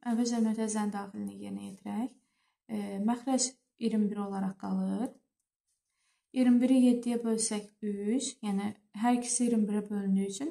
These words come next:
iyirmi bir olur. Əkə-, bir ilə üçü toplasaq dörd və, e, daha doğrusu bunun cavabını qıraqda yazaq, daha sonra hesablama yerinə yetirək. Dörd və məxrəc iyirmi bir yazılır.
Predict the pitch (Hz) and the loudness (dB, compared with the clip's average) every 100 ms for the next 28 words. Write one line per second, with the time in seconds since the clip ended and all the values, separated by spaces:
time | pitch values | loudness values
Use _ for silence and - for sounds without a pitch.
0 | - 220 208 202 202 196 208 _ _ _ | -4 -4 -4 -6 -10 -12 -14 _ _ _
1 | _ _ 226 - 214 - _ _ _ _ | _ _ -14 -12 -12 -14 _ _ _ _
2 | - 277 269 247 - - 240 226 220 220 | 0 6 8 6 4 -4 -6 -4 -2 -4
3 | 208 _ 214 196 196 196 262 262 _ _ | -6 _ -8 -6 -4 -4 -4 -6 _ _
4 | _ _ _ _ - 208 233 233 233 233 | _ _ _ _ -10 -4 0 2 2 -2
5 | _ _ - 208 202 202 202 - 233 247 | _ _ -8 -8 -8 -10 -12 -4 0 0
6 | 240 226 220 226 233 - 214 202 208 214 | 0 -2 0 2 2 -2 -4 -2 -2 -2
7 | 214 196 - 202 190 202 220 208 202 196 | -4 -6 -6 -6 -4 -6 -8 -12 -10 -6
8 | 190 190 190 196 196 196 202 202 196 196 | -4 -4 -4 -10 -8 -6 -6 -10 -12 -8
9 | 220 - 202 202 202 247 269 - _ _ | -10 -6 -4 -4 -2 -2 -4 -12 _ _
10 | _ _ _ - 233 226 226 226 254 247 | _ _ _ -4 2 4 4 4 2 0
11 | - 220 214 202 208 - _ _ - 202 | 0 0 0 0 -2 -6 _ _ -10 -6
12 | 196 190 196 208 262 | -4 0 0 0 -2